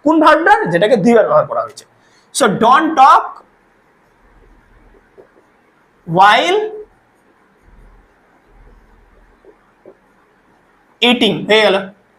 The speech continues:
খেতে খেতে বোঝাতে কি ব্যবহার করলাম? While eating। খেতে খেতে কথা বলো না, don't talk while eating, খেতে খেতে কথা বলো না।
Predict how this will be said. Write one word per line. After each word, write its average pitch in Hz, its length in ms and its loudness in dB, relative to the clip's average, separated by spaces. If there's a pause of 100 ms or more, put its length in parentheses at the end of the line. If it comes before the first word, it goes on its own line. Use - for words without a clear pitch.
(260)
খেতে 277 280 -2
খেতে 302 200 0
বোঝাতে 311 280 2
কি 311 140 2
ব্যবহার 302 200 2
করলাম? 320 300 0
While 254 440 2 (200)
eating। 226 280 -6 (680)
খেতে 233 280 0
খেতে 311 260 0
কথা 302 180 2
বলো 311 200 2
না, 311 100 0
don't 240 440 2
talk - 200 2 (640)
while 254 260 2
eating, 254 520 -6
খেতে 208 180 -2
খেতে 381 200 -2
কথা 180 180 0
বলো 123 160 -6
না। - 80 -12